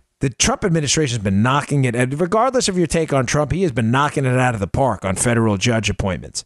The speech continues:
They just nominated Don Willett and James, uh, Ho for the Fifth Circuit Court of Appeals.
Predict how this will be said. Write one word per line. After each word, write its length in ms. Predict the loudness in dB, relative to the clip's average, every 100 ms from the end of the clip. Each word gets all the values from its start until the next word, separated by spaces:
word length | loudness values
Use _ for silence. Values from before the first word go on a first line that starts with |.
| _ _ _ _ _ _ _ -6
They 120 | -4
just 280 | 0 -2 0
nominated 520 | 0 0 0 -2 -2
Don 300 | -2 0 0
Willett 320 | 0 0 0
and 80 | -4
James, 400 | -4 -2 -2 -4
uh, 200 | -4 -2
Ho 140 | 0 0
for 120 | -2
the 80 | -8
Fifth 200 | -4 -2
Circuit 420 | 0 0 -2 -4
Court 240 | 0 0 0
of 80 |
Appeals. 500 | -4 -8 -6 -6 -8